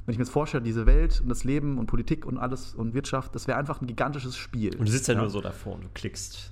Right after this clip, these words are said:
Speaker 2: So.
Speaker 1: Und du sitzt nur davor und ich schaue mir das einfach nur an.
Speaker 2: Mhm.
Speaker 1: Ja?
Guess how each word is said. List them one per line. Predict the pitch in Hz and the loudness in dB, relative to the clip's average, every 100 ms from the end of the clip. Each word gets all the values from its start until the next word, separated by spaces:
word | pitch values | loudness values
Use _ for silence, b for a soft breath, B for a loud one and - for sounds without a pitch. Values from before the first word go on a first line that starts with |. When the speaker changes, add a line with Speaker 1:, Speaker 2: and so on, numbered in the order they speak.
| - | -14
Speaker 2:
So. | - - 87 98 | -14 -12 -6 -2
Speaker 1:
Und | 131 | 0
du | |
sitzt | 156 - | -2 -2
nur | 170 | -2
davor | 151 - 165 | -2 0 0
und | 131 | 0
ich | |
schaue | 139 143 | 0 0
mir | 143 | 0
das | |
einfach | - 131 | -2 -2
nur | 123 113 | -2 -2
an. | 107 | -2
Speaker 2:
Mhm. | 98 92 101 - - - - - | -2 -4 -10 -14 -18 -18 -10 -4
Speaker 1:
Ja? | 107 127 | -4 -4